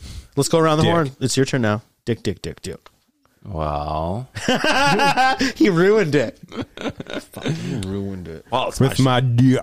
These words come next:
Speaker 1: Dick, dick, dick.
Speaker 2: Big dick.
Speaker 3: Yeah, you
Speaker 1: This
Speaker 3: can,
Speaker 1: is
Speaker 3: you should
Speaker 1: the
Speaker 3: call me
Speaker 1: darkest, like, the most serious podcast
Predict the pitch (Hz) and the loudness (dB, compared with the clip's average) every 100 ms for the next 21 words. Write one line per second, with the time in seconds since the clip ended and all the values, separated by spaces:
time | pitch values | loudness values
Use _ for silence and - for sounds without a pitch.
0 | - - - - 101 95 90 - - 131 | 0 0 -4 -10 -8 -8 -8 -12 -10 -6
1 | 113 110 117 107 107 117 113 110 - - | -2 2 2 2 4 6 6 2 -4 -2
2 | 120 92 175 190 208 226 113 113 147 147 | -2 2 2 2 0 0 -2 -2 2 2
3 | 156 127 196 262 - 294 - - 180 165 | 4 2 2 2 0 -4 -8 -2 -2 0
4 | - 160 208 - - 151 185 247 - 240 | 2 4 4 2 0 2 2 0 0 2
5 | 254 269 277 285 | 2 2 2 0